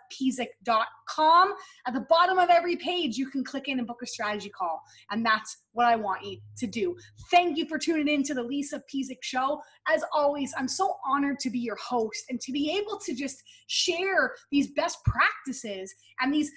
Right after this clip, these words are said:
little mindset tilts with you. And that can rewrite your whole week, your whole month, your whole year by tuning in and taking action. So thanks for co-creating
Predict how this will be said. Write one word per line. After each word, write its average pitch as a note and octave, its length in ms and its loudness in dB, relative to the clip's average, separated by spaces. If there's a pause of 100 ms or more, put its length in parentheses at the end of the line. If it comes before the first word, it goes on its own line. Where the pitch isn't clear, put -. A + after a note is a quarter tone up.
(160)
little F4+ 420 0
mindset E4 600 -2 (300)
tilts G#4 440 -8
with B3+ 240 -10
you. A3+ 440 -8 (520)
And C#4+ 180 0
that F4+ 200 -2
can G4+ 220 -2
rewrite D4 640 -4
your C#4 140 -10
whole D4 300 -6
week, C#4 340 -8
your C4+ 120 -12
whole D4 200 -8
month, C4 440 -2
your C4+ 120 -14
whole D4 300 -10
year A#3+ 760 -4 (340)
by A#3+ 80 -4
tuning C#4+ 420 -6
in C4 340 -2 (220)
and G#3+ 100 -14
taking A#3 300 -12
action. F#3+ 480 -10
So A#3+ 300 -6 (260)
thanks F4 300 -2
for - 260 -6
co-creating B3+ 1080 -6